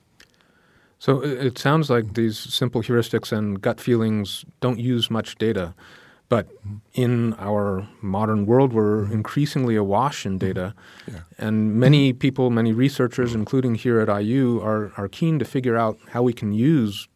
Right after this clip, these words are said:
Speaker 1: big data to help us understand and
Speaker 2: Mm-hmm.
Speaker 1: predict the world around us.
Speaker 2: Mm-hmm.
Speaker 1: When we enter this world of big data, are we leaving behind any role for simple heuristics and, and gut feelings?
Speaker 2: No. An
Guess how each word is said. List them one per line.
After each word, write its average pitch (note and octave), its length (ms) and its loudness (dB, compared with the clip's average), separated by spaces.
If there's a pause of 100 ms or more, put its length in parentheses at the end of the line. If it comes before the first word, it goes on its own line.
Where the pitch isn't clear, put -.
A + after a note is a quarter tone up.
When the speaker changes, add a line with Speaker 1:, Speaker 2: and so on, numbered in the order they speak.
Speaker 1:
big G2 240 -4
data G2+ 380 0 (400)
to G#2+ 80 -6
help C3 200 -2
us - 180 0
understand A2+ 680 -4
and G2+ 200 -4
Speaker 2:
Mm-hmm. G2 120 -8
Speaker 1:
predict A2 320 -4
the G#2+ 80 -6
world G#2 320 -2
around G2 320 -8
us. - 220 -20
Speaker 2:
Mm-hmm. - 160 -16 (920)
Speaker 1:
When B2+ 180 4
we A#2+ 320 4
enter C3+ 300 2
this B2 300 0
world C#3 320 6
of A#2 240 -2
big B2 220 2
data, A#2 360 4 (260)
are G2+ 120 -4
we G2+ 120 -2
leaving A#2 300 0
behind A#2+ 680 -2
any B2 240 -2
role A#2+ 300 2
for B2 360 -4
simple B2+ 340 -6
heuristics B2+ 600 -10
and, A#2+ 260 -8
and A#2 380 -10
gut - 140 -6
feelings? C3+ 520 -10 (580)
Speaker 2:
No. G#2 220 0 (540)
An G#2+ 300 4